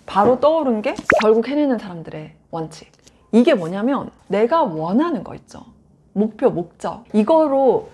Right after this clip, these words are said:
머릿속이 가득 차잖아요. 여기에 집중을 하잖아요. 그러면은 우리 뇌의 망상 활성화계 알에이에스가 작동을 시작을 해요.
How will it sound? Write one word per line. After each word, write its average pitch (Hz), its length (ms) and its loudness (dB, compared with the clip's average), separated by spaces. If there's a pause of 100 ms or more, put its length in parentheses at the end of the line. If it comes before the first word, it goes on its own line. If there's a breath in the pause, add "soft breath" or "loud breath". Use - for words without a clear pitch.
머릿속이 226 500 0
가득 - 320 -6
차잖아요. 202 580 -12
여기에 220 380 2
집중을 240 460 -4
하잖아요. - 560 -16 (200 soft breath)
그러면은 262 560 0 (340 soft breath)
우리 226 480 2
뇌의 190 600 -2 (140)
망상 196 460 -4
활성화계 294 720 -10
알에이에스가 190 1300 -4
작동을 247 520 -2
시작을 - 340 -8
해요. - 140 -20